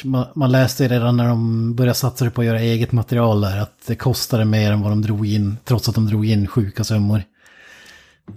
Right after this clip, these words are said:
Eh, alltså typ hela världen prenumererar i princip på Netflix, men de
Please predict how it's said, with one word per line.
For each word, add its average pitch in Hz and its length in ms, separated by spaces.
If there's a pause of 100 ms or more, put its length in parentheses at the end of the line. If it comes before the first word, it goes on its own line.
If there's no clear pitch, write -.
Eh, - 440 (460)
alltså 110 240
typ 104 180
hela 113 200
världen 104 340
prenumererar 104 400
i 107 40
princip 107 380
på 110 200
Netflix, 113 560
men 120 140
de 110 60